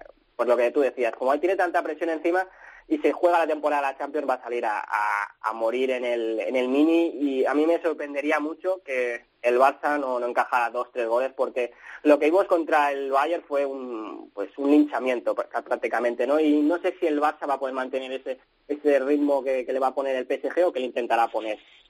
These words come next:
Y si cogemos los datos de la temporada pasada, que a mí no me gusta, porque es que el P S G no tiene nada que ver con el año pasado, la verdad es que yo recuerdo que en aquella eliminatoria fue un P S G muy dominador, un Barça que se cerró muy bien, que solo encajó un gol,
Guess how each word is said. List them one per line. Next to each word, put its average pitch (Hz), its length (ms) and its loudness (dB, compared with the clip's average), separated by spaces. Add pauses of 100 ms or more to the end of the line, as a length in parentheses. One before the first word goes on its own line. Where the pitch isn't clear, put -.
(140)
Y 139 360 4
si 143 80 -2
cogemos 165 440 2
los 175 120 4
datos 165 220 0
de 160 60 0
la 156 60 -2
temporada 156 340 0
pasada, 170 260 -2
que 151 60 -4
a 135 40 -4
mí 151 60 -2
no 160 80 0
me 160 60 0
gusta, 165 320 0
porque 131 180 -4
es 127 80 -6
que 143 80 -2
el 127 80 -4
P - 80 0
S 151 160 -2
G 160 100 -2
no 143 120 -2
tiene 143 140 -2
nada 143 100 0
que 143 60 0
ver 143 100 -2
con 143 100 -2
el 143 80 -6
año 147 160 -6
pasado, 156 420 -2
la 139 120 0
verdad 135 400 -2 (100)
es 170 140 -20
que 160 120 -2
yo 156 120 0
recuerdo 160 480 -2
que 139 500 -4 (100)
en 139 280 -6
aquella 151 220 2
eliminatoria 165 480 2
fue 156 200 -6 (480)
un 320 220 -2
P 180 120 8
S 170 180 2
G 151 180 2
muy 170 320 2
dominador, 180 480 2
un 175 160 -4
Barça 160 300 -2
que 147 160 -6
se 143 100 -2
cerró 147 280 0
muy 156 180 0
bien, 170 180 0
que 147 100 -8
solo 170 200 0
encajó 165 300 -2
un 147 100 -4
gol, 165 180 -4